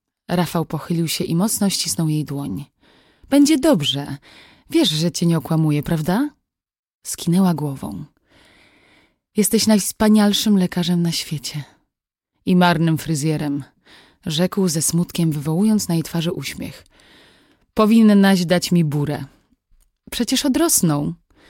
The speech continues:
Pocieszyła go i dodała ciszej: "Teraz inaczej na wszystko patrzę". "Coś cię trapi",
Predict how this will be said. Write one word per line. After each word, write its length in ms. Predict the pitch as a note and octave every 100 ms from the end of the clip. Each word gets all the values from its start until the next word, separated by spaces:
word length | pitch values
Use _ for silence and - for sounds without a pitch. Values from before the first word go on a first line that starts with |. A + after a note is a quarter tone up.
| - _ _ _
Pocieszyła 500 | - F3+ D#3 - B3
go 180 | G#3+ G#3
i 100 | -
dodała 360 | E3+ E3 E3+ D#3
ciszej: 480 | - D3 - C#3+ C#3 _ _ _ _ _ _ _ _ _ _ _ _
"Teraz 360 | F#3+ F3+ F#3 -
inaczej 540 | F3+ G#3 G#3+ F3 E3
na 140 | D#3
wszystko 420 | D3 - - - -
patrzę". 580 | C#3 - - - C#3+ C#3 _ _ _ _ _ _ _ _ _ _ _ _ _ _ _ _ _ _ _ _ _ _ _ _ -
"Coś 220 | F3 -
cię 140 | F#3
trapi", 540 | - G3+ F#3+ - B2+